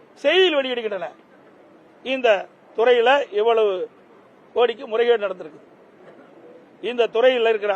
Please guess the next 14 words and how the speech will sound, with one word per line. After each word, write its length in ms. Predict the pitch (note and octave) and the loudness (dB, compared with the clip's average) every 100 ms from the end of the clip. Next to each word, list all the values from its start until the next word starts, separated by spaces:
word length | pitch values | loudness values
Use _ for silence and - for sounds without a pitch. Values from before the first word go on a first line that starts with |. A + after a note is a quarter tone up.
| G3+ | -2
அமைச்சர் 400 | B3 A#3+ C4 C4 - - _ F3+ | -2 0 0 -2 -8 -20 _ -2
உறவினர்கள் 540 | A3 B3+ B3 A#3 B3+ C#4+ - - - _ - - - - - | 2 4 2 2 0 -2 -8 -20 -20 _ -20 -20 -20 -16 -2
அவருடைய 320 | A3 A#3 G#3+ | 2 2 0
இல்லத்துல, 360 | A3 A#3+ A#3 A3+ B3 A3 | 0 -2 0 4 4 4
அலுவலகத்துல 560 | B3 B3 A#3 A3 A3+ A#3+ C4+ B3 - - | 4 2 2 -2 0 2 2 -2 -16 -4
கைப்பற்றப்பட்ட 680 | A3+ C4 B3 G#3+ A3 G3+ G3+ B3+ B3 - - - - | -2 -2 -4 -4 -6 -6 -2 0 -2 -4 -20 -20 -4
ஆவணங்கள் 560 | G3 C4 C#4 B3+ A3+ E3 - - | 4 6 6 0 -4 -6 -10 -6
என்று 140 | G#3+ B3+ | -6 -4
வெளியிடப்படுகிறது. 640 | G#3+ B3 A#3 G3 E3+ C#3+ B2+ - - - - - - - - - | -4 -2 -4 -6 -12 -16 -20 -20 -20 -20 -20 -20 -20 -20 -18 -2
அது 120 | A3 D4+ | -2 0
மட்டுமல்ல, 380 | D#4+ D4 C#4 B3+ A#3 F#3+ - - - | -2 -2 2 6 6 6 -4 -18 -4
ஒரு 120 | G#3+ G#3 | 0 2
அமைச்சர் 460 | A3+ C#4 - D4 D4+ - _ _ - - - _ _ _ _ _ G#3 | 2 -2 4 4 4 -2 _ _ -20 -20 -20 _ _ _ _ _ -12
இந்து 260 | C#4 D4 | -10 -8